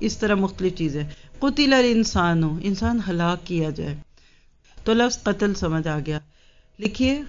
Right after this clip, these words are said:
लफ्ज़ कत्ल के या मौत के क्या मुतरादिफात हैं? What are the similar words for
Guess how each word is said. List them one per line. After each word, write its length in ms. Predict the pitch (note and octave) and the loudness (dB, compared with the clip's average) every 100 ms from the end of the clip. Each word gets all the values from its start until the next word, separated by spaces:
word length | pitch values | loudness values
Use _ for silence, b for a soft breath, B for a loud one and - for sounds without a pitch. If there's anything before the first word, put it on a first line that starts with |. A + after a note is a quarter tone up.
| - | -4
लफ्ज़ 240 | G#3 C4 - - | 0 0 -2 -4
कत्ल 400 | G3+ - C4 C4+ | -2 0 2 2
के 160 | - G3 F#3 | 2 2 4
या 180 | F#3 G3+ | 2 2
मौत 540 | G3 F3+ F3+ F#3+ A3 - | 2 0 2 2 2 -2
के 140 | - F3+ F3 E3+ - | -4 -2 -4 -8 -8
क्या 320 | G#3 G3 G#3 | -2 2 4
मुतरादिफात 800 | G#3 G3 F3+ E3+ E3 E3 E3 D#3 | 2 -2 -2 -2 -2 -4 -6 -4
हैं? 140 | D#3 D3+ - - | -6 -8 -10 -2
What 200 | F#3+ G#3+ | 2 4
are 160 | A3 | 4
the 120 | G#3 G#3 | 4 0
similar 420 | G#3+ F#3 F#3+ F#3+ E3+ | -2 0 0 0 0
words 340 | E3+ F#3 G#3+ | 0 0 0
for 200 | - F3+ | -2 -2